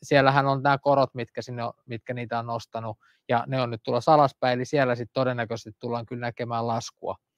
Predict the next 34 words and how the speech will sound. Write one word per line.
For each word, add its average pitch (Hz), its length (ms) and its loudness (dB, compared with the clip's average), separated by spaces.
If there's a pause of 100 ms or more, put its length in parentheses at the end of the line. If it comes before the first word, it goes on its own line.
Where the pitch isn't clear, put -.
(320)
Sitten 113 360 -10
riippuen 117 340 -2
tietysti, 135 300 -4
mikä 127 260 -2
se 120 220 -4
koron 117 300 -2
kiinnitys- 113 340 -10
ja 113 80 -8
viitekorko 113 520 -8
siellä 110 240 -6
sit 107 140 -16
taloyhtiölainassa 110 1200 -2
on, 120 300 2
mutta 107 340 -6
ne 110 80 -4
on 110 120 -6
niinku 110 260 -6
lähtökohtaisesti, 107 840 -6
ne 156 100 0
on 147 80 0
vaihtuva-, 110 480 2 (600)
vaihtuvissa 120 640 0 (760)
koroissa, 117 520 0
joten 110 380 -4 (160)
sielläkin 113 440 -4
niinku 110 160 -8
todennäköisesti 113 560 -4
sitten 117 200 -6
ensi 113 200 -6
vuonna 110 300 -4 (120)
tulee 117 420 0
alennusta 117 520 2
siihen - 420 -10
rahoitusvastikkeeseen. - 1200 -12